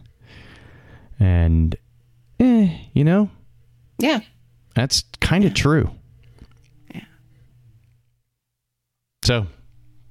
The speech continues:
Speaker 1: good stuff, Dana.
Speaker 2: Thanks, David.
Speaker 1: Yeah.
Speaker 2: Thanks. Anything else?
Speaker 1: No, I appreciate
Speaker 2: We,
Speaker 1: all
Speaker 2: I'm
Speaker 1: the
Speaker 2: watching
Speaker 1: coaching.
Speaker 2: the clock now.
Speaker 1: Yeah, I appreciate the coaching and support and follow-up on this. And I hope our listeners do. Listeners, do you appreciate this? I mean, you're seeing a coach in action doing good work.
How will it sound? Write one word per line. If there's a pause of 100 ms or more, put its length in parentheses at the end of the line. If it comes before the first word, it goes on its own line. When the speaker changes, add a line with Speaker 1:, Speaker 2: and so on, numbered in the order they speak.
(280)
Speaker 1:
good
stuff,
Dana. (1200)
Speaker 2:
Thanks,
David. (1700)
Speaker 1:
Yeah.
Speaker 2:
Thanks. (200)
Anything
else?
Speaker 1:
No,
I
appreciate
Speaker 2:
We,
Speaker 1:
all
Speaker 2:
I'm
Speaker 1:
the
Speaker 2:
watching (260)
Speaker 1:
coaching.
Speaker 2:
the
clock
now. (140)
Speaker 1:
Yeah,
I
appreciate
the
coaching
and
support
and
follow-up
on
this.
And
I
hope
our
listeners
do.
Listeners,
do
you
appreciate
this?
I
mean,
you're
seeing
a
coach
in
action
doing
good
work.